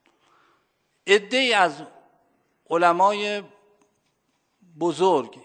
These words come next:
مشهور فقها، قائل هستن که بعد از کسر هزینه،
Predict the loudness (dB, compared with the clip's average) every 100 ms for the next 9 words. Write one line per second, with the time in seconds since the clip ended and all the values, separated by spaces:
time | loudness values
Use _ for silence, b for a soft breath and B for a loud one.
0 | -6 -2 0 -2 -6 -2 -2 -4 -8 -10
1 | -12 -16 -20 _ _ _ _ _ -4 -2
2 | -2 -4 -6 -6 -8 -10 -10 -10 -10 -10
3 | -14 _ _ _ _ _ _ _ _ _
4 | _ _ _ _ _ _ _ _ _ _
5 | 0 2 2 0 -2 -6 -10 -16 -16 -20
6 | -20 -20 -20 -20